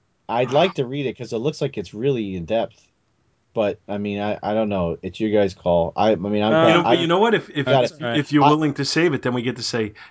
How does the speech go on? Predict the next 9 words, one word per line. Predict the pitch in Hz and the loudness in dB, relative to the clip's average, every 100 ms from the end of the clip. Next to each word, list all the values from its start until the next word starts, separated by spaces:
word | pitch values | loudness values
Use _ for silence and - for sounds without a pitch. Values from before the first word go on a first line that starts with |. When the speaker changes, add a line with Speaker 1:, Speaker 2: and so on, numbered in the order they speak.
| - | -4
Speaker 3:
"Next | 120 139 | -2 -2
time | - 180 196 214 208 185 147 | 2 4 6 6 6 6 4
on | 127 | 0
an | 131 | 0
all-new | 135 139 139 127 | 0 0 -2 -2
Back | 135 127 | -2 -2
to | 139 | -4
the | 123 | -6
Bins." | 123 123 107 101 - | -4 -6 -6 -10 -14